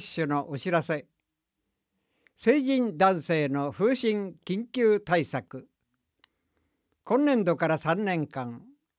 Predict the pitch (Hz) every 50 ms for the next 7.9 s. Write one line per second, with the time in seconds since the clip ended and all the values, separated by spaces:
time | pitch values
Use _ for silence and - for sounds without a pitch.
0 | _ _ _ _ _ - - 220 277 285 262 247 220 196 - 214 240 240 226 190
1 | 147 151 151 143 143 147 147 - - - 175 156 160 156 131 - 190 202 240 254
2 | 240 - - 156 143 123 - _ _ - - - 190 185 175 - 175 160 160 151
3 | _ _ _ _ _ _ _ _ _ _ _ _ - - 220 277 277 262 247 226
4 | 190 202 208 196 202 208 208 202 202 196 190 190 190 180 180 170 - - 190 190
5 | 247 254 247 - 220 220 175 - - 180 208 226 220 226 190 - - 202 165 190
6 | 170 180 180 165 160 151 135 135 131 127 117 - - 180 196 214 220 180 196 202
7 | 190 185 185 175 147 165 170 170 143 - - 147 135 127 135 135 131 127